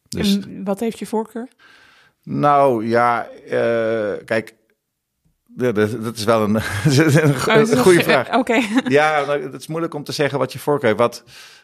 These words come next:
Speaker 1: er zijn natuurlijk, er zijn uiteindelijk twee dingen, denk ik, die voor, eh,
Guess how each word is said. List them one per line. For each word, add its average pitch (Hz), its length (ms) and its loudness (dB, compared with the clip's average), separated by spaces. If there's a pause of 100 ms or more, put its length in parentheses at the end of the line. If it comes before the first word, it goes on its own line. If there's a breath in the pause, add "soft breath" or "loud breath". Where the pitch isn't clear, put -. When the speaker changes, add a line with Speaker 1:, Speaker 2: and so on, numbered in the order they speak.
(120 loud breath)
Speaker 1:
er 110 100 -8
zijn 127 180 0
natuurlijk, 131 380 -6 (160)
er 127 60 -10
zijn 120 260 -2 (360)
uiteindelijk 113 480 -2
twee 123 280 -2
dingen, 95 500 0
denk 92 200 -6
ik, 92 180 -10
die 90 260 -8
voor, 85 420 -6
eh, 80 360 -4